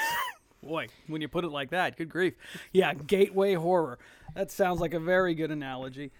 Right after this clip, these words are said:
I, I, I, I, I say that a lot. Very good analogy. <laughs> So, in Over the Garden Wall, we have Elijah Wood as the voice of Wirt, W I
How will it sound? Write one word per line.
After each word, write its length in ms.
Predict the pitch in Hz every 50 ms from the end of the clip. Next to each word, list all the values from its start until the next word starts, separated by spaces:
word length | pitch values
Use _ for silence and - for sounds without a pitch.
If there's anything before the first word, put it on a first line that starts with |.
| _ _ _ _ _ -
I, 80 | 190 - - -
I, 140 | - 226
I, 140 | - - 196 202 202
I, 280 | 175 175 185 185 185 160
I 40 | 170
say 200 | 151 - - 175
that 160 | 165 151 147 135
a 40 |
lot. 200 | 139 135 123 120
Very 240 | 123 143 147 151 147
good 120 | 135 139 131
analogy. 540 | 131 131 127 127 127 127 131 - - 147 160 - - - 156 -
<laughs> 120 | - 254 - - 339 311 - - - - - - - - _ _ _ - - - - - - - - - - - - _ _ _ _ _ _ _ _ _ _ _ _ _ _ _ _ _ _ _ _ _ _ _ _ _ _ _ _ _ _ _ _ _ _ _ _ _ _ _ _ _ _ _ _ _ - -
So, 220 | - 254 196 160
in 140 | 165 180 196
Over 260 | 190 277 339 302 311
the 80 | 247 247
Garden 480 | 196 214 202 196 190 175 180 175 165 156
Wall, 480 | 139 139 131 131 139 156 175 180 - - _ _ _ _
we 240 | - 160 165 165 156
have 600 | 135 156 156 147 143 143 139 139 139 131 127 - -
Elijah 560 | 180 165 156 151 147 143 151 151 139 165 202
Wood 480 | 185 160 156 165 170 185 226 240 262 - -
as 360 | 151 156 151 147 135 123 - - _ -
the 100 | 135 139
voice 360 | 123 131 147 143 135 - -
of 180 | 143 131 117
Wirt, 640 | 123 - 123 117 110 120 151 175 196 190 - - - - - _ _ _ _ _ _
W 400 | - 156 147 156 151 156 156 160 -
I 240 | 147 147 151 147